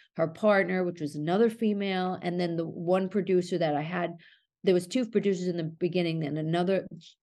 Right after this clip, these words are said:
one of the, one of the two, the woman, still around, still punching, still lis-,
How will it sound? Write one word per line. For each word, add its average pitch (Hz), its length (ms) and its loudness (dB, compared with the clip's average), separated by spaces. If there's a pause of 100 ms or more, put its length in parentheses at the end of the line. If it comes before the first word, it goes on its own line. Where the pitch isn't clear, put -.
one 175 260 0
of 190 80 0
the, 226 100 8
one 185 300 0
of 196 60 -4
the 214 100 -4
two, 180 540 2 (420)
the 165 140 -6
woman, 175 560 2 (500)
still 185 480 0
around, 208 580 2
still 196 320 0
punching, 214 600 0
still 202 480 2
lis-, 196 320 -4